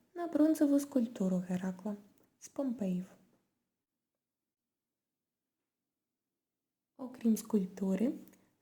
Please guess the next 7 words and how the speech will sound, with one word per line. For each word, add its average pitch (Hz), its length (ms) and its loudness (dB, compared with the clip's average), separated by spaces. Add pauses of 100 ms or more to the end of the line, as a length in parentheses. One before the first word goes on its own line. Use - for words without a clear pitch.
розглянемо 202 640 -2
картину, 240 720 2 (580)
де 285 100 -6
зображається 220 840 -2
Геракл 220 540 0 (540)
і 359 40 -8
муза. 190 540 0